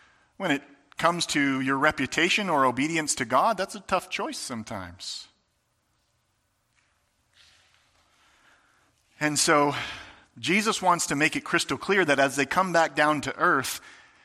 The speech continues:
they see the glory on the mountain, but they need to remember the reality that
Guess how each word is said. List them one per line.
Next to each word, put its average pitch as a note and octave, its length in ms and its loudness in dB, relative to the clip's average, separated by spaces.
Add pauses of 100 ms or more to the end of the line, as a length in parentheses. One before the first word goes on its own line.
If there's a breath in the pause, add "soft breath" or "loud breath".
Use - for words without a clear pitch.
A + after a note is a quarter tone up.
(120)
they C#3+ 240 2
see A#3+ 360 2
the E3 120 2
glory E3+ 360 2
on C#3+ 160 2
the B2+ 60 0
mountain, C3 400 0
but A#2+ 140 -4
they B2 100 0
need D#3+ 280 -2
to B2+ 100 -4
remember C3 460 -2
the A2 100 -4
reality A#2 540 0
that G#2+ 160 -6